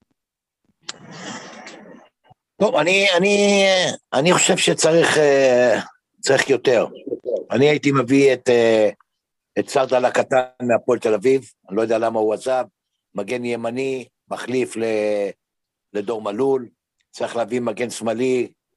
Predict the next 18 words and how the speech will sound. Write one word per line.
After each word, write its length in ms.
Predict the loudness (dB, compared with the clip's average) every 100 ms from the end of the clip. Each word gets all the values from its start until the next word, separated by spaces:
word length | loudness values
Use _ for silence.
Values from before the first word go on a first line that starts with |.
| -8
גם 280 | -6 -6 -6
אם, 220 | -6 -4
אה, 340 | -4 -2 -2
הוא 140 | -2 -4
ירצה 260 | -6 -8
להישאר 400 | -8 -6 -4 -4
בסופו 420 | -4 -6 -8 -6 -6
של 60 |
דבר, 340 | -4 0 0 0 _ _ _ _
צריך 180 | -6 0
להביא 240 | 0 0 -2
מגן 260 | -2 -4
שמאלי 340 | -4 -4 -2 -2
נוסף, 760 | -4 -2 0 -2 -4 -10 -10 -20 _ _ _ -6
אה, 640 | -2 0 0 0 -2 -4 -6 -12 _ -20 -12
אני 160 | -6 -6
חושב 200 | -4 -4
שבלם 840 | -2 -2 -4 -4 -4 -4 -4 -8